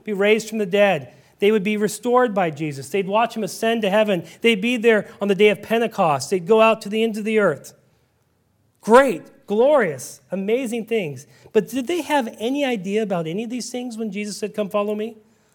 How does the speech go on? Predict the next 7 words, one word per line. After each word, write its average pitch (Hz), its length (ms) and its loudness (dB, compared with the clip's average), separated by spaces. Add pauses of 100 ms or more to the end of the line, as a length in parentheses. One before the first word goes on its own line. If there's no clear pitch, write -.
(1160)
No. 254 600 -4 (560)
God 190 180 -2
bless 143 300 -8
you. 104 100 -20 (3000)
But 175 140 -8
they 185 120 -6
went. 123 280 -10